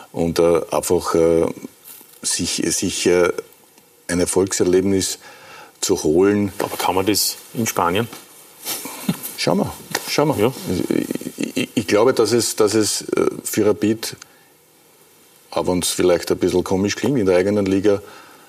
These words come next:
Speaker 1: fast schwieriger ist, wo, wo sie wirklich von jedem Gegner sehr, sehr gut, äh, schon analysiert werden. Also da weiß man genau,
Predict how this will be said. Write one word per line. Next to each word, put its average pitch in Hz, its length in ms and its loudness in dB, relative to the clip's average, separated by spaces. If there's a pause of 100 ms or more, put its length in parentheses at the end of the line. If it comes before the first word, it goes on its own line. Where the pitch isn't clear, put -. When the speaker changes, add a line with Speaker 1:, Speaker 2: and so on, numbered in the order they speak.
(280)
Speaker 1:
fast - 280 -2
schwieriger 107 440 2
ist, 127 320 0
wo, - 760 -4
wo 92 80 4
sie 95 160 -2
wirklich 104 380 0
von 95 260 -2
jedem 92 340 2
Gegner 95 600 2 (100)
sehr, - 320 0
sehr 101 140 0
gut, 110 400 -4 (560)
äh, 90 260 -2 (880)
schon - 220 -2
analysiert 95 760 0
werden. 107 340 2
Also 101 160 0
da 92 140 0
weiß 92 160 2
man 104 140 -2
genau, 101 440 2